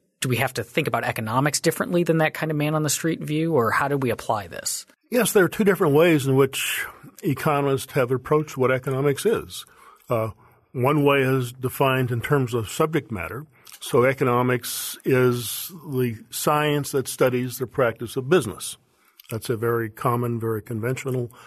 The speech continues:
Speaker 2: uh, study. Uh, another, uh, uh, definition of economics is that economics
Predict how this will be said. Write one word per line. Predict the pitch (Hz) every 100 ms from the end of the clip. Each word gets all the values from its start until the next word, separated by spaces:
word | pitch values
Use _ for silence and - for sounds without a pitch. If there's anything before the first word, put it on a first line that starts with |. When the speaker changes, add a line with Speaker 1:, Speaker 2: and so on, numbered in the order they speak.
| - _ - -
Speaker 2:
uh, | 117 110
study. | 101 - 117 117 123 - - - - -
Uh, | 123 110 _ _ - - _ - -
another, | 135 143 180 160 151
uh, | 127 - 139 143 123 113 - -
uh, | 170 127
definition | 117 135 - 127 127 123
of | 120
economics | 120 120 110 127 131 - - - _ _ - -
is | 131 135 135 127 -
that | 135 - _ _ _ _ _ -
economics | 160 160 147 147 147 143 - - -